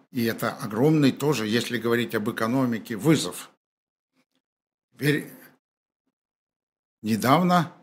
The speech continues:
возникла тема. Великий Туран обсуждает тему общих расчетов по своей собственной схеме. А это что такое? Это Турция, Азербайджан,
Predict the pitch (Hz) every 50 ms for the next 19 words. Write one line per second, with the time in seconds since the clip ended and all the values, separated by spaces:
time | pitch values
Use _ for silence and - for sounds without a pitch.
0 | _ _ _ _ _ _ _ _ 101 110 120 107 101 127 139 135 - 143 147 127
1 | - 117 110 101 95 95 90 82 - - - - - - - - - _ _ -
2 | 101 120 139 143 139 127 - 214 202 - - 113 104 135 165 180 202 202 - -
3 | - - - 101 - - - 113 98 107 113 110 104 95 92 - - 135 156 175
4 | 175 175 180 180 170 - - _ _ _ _ 127 131 135 131 - 143 131 127 113
5 | 107 - - - 151 165 - 165 160 - - 110 104 - 107 110 110 104 107 -
6 | 127 135 - - - 131 127 127 - - 104 92 85 80 82 80 71 80 101 110
7 | 117 - 139 131 - - 117 107 - - - - - 87 80 76 - _ _ _
8 | _ _ _ - - - 98 - - - 185 208 226 - - - 214 202 190 196
9 | 175 175 175 170 156 147 147 156 151 147 143 143 131